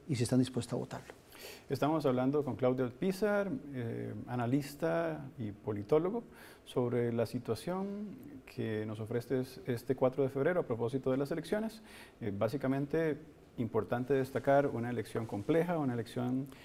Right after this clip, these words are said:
Speaker 2: llena de enseñanzas, muy diferente a la del dos mil catorce, pero que en este caso, eh, pareciera que hay posibilidades de algún tipo de cambio en los últimos quince días,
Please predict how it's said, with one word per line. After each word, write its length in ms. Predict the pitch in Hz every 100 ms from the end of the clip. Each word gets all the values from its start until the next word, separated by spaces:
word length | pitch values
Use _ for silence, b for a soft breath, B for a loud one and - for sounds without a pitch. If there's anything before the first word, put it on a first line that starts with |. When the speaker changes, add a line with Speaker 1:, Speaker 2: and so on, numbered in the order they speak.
| B -
Speaker 2:
llena 500 | 117 117 127 131 117
de 300 | 113 113 107
enseñanzas, 760 | 135 120 117 117 127 151 151 131
muy 140 | 151
diferente 520 | 175 160 139 151 151
a 60 | 151
la 260 | 127 113 110
del 360 | 107 117 110
dos 180 | 107 110
mil 160 | 123 127
catorce, 500 | 143 175 151 190 185 B B -
pero 240 | 156 156 165
que 360 | 170 160 156
en 100 | 143
este 220 | 135 135
caso, 540 | 151 147 143 170 160 -
eh, 100 | 123 110
pareciera 480 | 117 113 127 123 131
que 300 | - 127 123
hay 120 | 127
posibilidades 960 | 139 135 127 110 110 113 120 131 139 - B B -
de 280 | 120 120 113
algún 560 | 113 107 135 143 143 143
tipo 300 | 151 139 113
de 100 | 107
cambio 600 | 139 139 147 156 160 147
en 80 |
los 120 | 113 117
últimos 340 | 117 135 131
quince 300 | 151 151 170
días, 380 | 156 165 185